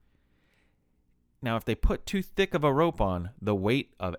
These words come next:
eight hundred feet of that rope would break the thin one that was doing the pulling. So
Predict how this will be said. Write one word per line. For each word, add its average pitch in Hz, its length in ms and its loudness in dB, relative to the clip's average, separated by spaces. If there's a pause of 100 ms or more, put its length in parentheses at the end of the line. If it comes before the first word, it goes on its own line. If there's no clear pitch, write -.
eight 143 180 -4
hundred 127 360 -6
feet 165 200 -2
of 95 120 0
that 92 200 -2
rope 87 220 -6 (300)
would 113 260 0
break 113 400 2 (160)
the 95 140 -6
thin 113 360 -4
one 87 280 -4 (300)
that 82 120 -6
was 90 140 -6
doing 90 360 -4
the 85 80 -10
pulling. 104 360 -6 (720)
So - 220 -6